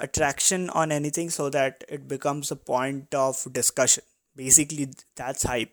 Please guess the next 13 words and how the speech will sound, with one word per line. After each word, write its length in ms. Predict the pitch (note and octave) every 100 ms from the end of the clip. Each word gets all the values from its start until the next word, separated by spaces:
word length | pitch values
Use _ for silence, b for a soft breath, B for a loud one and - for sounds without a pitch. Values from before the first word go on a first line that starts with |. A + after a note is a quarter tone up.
| _
But 220 | C#3 C#3+
the 80 | -
hype 380 | C3+ C3+ D#3 -
culture 360 | C#3 C3+ D3+ D#3
is 160 | D#3
very 240 | B2 B2+ C#3
strange. 600 | - - - B2+ - - B B B B B
So 160 | - D#3
the 80 | D#3
pioneer 720 | - C3 C#3 F3 F#3+ G3 F3+ F#3 - - -
of 200 | C#3+ C#3
hype 440 | C#3+ C3+ D#3 - -
culture 640 | C#3 C3 B2+ D3 C#3+ C#3